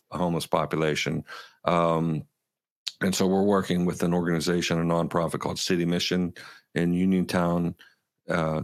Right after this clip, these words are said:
to have the, a, uh, shelter for them there. We will have somebody from our, a counselor from drug and alcohol in the shelter and to try to recruit them to get them into treatment.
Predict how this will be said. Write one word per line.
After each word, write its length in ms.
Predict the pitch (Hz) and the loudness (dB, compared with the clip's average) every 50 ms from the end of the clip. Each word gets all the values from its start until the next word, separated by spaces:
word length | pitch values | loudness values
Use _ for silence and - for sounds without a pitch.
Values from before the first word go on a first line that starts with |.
| - | -4
to 120 | - 90 87 | -2 -2 -2
have 640 | 80 90 87 85 85 82 85 80 76 - - - - _ | 0 0 0 2 2 2 0 0 -2 -4 -6 -8 -10 _
the, 520 | - 80 82 80 80 78 78 78 76 71 - - _ _ _ _ _ _ - | -8 -4 -2 -2 0 0 0 -2 -2 -4 -6 -10 _ _ _ _ _ _ -4
a, 380 | 90 80 76 76 76 - - - _ _ _ _ - | -2 -2 -2 -2 -2 -4 -6 -10 _ _ _ _ -8
uh, 180 | 85 85 73 - | -6 -6 -4 -2
shelter 560 | - - 104 101 98 - 101 101 101 101 95 - _ _ _ _ _ | 0 2 2 2 2 2 0 0 0 -2 -6 -12 _ _ _ _ _
for 280 | _ - - 92 92 90 | _ -4 0 0 2 2
them 240 | 90 87 87 87 | 2 2 2 2
there. 320 | 90 92 92 90 92 92 - - - - - - - - _ - | 2 2 2 2 0 -2 -6 -12 -20 -20 -20 -20 -20 -12 _ -2
We 100 | 95 95 | 0 2
will 120 | 90 85 | 2 2
have 340 | 78 87 87 85 85 82 - | 0 0 2 2 0 0 0
somebody 300 | - - 92 92 92 90 | 0 0 2 2 2 0
from 240 | 90 - 87 85 82 | 0 0 0 0 2
our, 240 | 85 85 80 - - - | 0 0 -2 -4 -6 -6
a 200 | 85 82 80 80 | -4 -2 -2 -2
counselor 440 | - - 98 95 95 - - 90 90 | -2 0 0 0 0 0 0 0 0
from 220 | - - 82 85 80 | 0 0 -2 0 0
drug 200 | 87 90 87 92 | 0 0 2 2
and 100 | 90 90 | 2 2
alcohol 540 | 90 85 - 82 85 85 87 87 85 - - - - _ _ - | 0 0 0 0 2 2 2 0 0 -4 -8 -18 -20 _ _ -4
in 140 | 101 98 98 | 0 0 2
the 80 | 95 | 2
shelter 640 | 92 - - 95 95 95 - - 107 110 113 113 - - - - _ _ _ _ _ - | 0 2 2 2 0 0 0 0 0 0 -2 -4 -8 -14 -20 -20 _ _ _ _ _ -4
and 320 | 87 82 82 82 80 - - | -2 -2 0 -2 -2 -2 -2
to 100 | - 85 | -4 -2
try 240 | - - 92 87 85 | 0 0 0 0 2
to 60 | 85 | 0
recruit 380 | 82 78 - - 90 82 - - | -2 -2 -2 -2 -2 -2 -2 -2
them 260 | 82 80 78 80 76 | -2 -2 -2 -2 -2
to 100 | - 80 | -4 -2
get 220 | 78 82 73 - | -2 -2 -4 -2
them 180 | - 80 78 80 | -2 -2 0 0
into 420 | 80 80 78 - - 80 78 76 | 0 -2 -2 -4 -4 -2 -2 -2
treatment. 440 | 73 - - - - 65 76 - - | -2 -4 -4 -4 -2 -4 -4 -6 -8